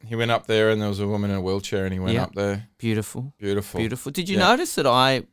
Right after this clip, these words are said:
Speaker 2: spent a lot of time talking to someone in a wheelchair on Saturday night? Do you remember that?
Speaker 1: I do.
Speaker 2: Channeling
Speaker 1: Yeah.
Speaker 2: Jackson.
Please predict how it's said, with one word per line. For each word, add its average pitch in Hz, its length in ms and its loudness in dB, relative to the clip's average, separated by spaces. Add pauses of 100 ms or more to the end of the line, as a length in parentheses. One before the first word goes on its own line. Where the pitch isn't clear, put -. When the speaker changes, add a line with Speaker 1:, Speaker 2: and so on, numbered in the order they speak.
(120)
Speaker 2:
spent 131 220 -6
a 120 40 0
lot 113 140 0
of 104 60 -6
time 101 200 -4
talking 98 320 -6
to 92 60 -8
someone 87 340 -6
in 85 80 -6
a 87 80 -8
wheelchair 95 480 -6
on 92 320 -8 (840)
Saturday 110 480 -2
night? 143 320 -6 (100)
Do 143 100 -6
you 143 40 -2
remember 147 240 0
that? - 240 -4 (100)
Speaker 1:
I 120 120 0
do. 120 340 2 (240)
Speaker 2:
Channeling 123 720 -2
Speaker 1:
Yeah. 131 260 6
Speaker 2:
Jackson. 90 400 -4